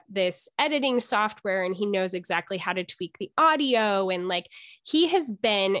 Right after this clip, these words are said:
taking his YouTube channel with the limited time that he has to a different level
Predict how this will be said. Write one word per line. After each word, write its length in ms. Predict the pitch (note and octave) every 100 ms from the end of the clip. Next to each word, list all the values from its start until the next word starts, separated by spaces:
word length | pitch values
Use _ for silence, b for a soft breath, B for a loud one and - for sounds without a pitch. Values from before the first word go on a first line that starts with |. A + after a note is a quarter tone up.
| -
taking 440 | - C4+ C4+ C#4+
his 300 | C#4 B3+ A#3
YouTube 460 | G#3+ A3+ A3 A#3+ G#3+
channel 640 | - A3 G3+ E3 D3+ F3 G3+
with 200 | A3 A3
the 80 |
limited 420 | A#3+ B3 C#4 D#4 C4
time 240 | G3+ G3
that 140 | G3+ -
he 120 | G#3 -
has 480 | G4 C4+ E3 F3+ - b b
to 200 | - F#4
a 60 | D#4
different 360 | D4+ - A#3+
level 460 | G#3+ A3 - A1 G1+